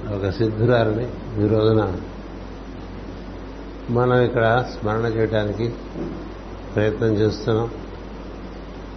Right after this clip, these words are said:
ముందుగా వారిచ్చినటువంటి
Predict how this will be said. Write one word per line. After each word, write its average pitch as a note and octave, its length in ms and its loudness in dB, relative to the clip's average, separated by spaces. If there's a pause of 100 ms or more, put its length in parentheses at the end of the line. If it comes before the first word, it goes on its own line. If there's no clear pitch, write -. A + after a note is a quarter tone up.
(680)
ముందుగా A#2+ 640 8
వారిచ్చినటువంటి G#2+ 1200 4